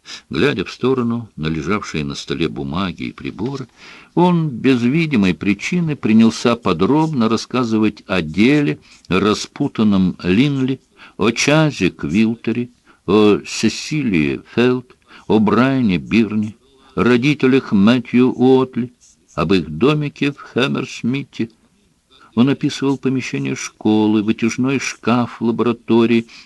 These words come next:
и чердачную комнату над сушилкой,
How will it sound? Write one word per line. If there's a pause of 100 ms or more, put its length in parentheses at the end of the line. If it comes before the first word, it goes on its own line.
и
чердачную
комнату
над
сушилкой,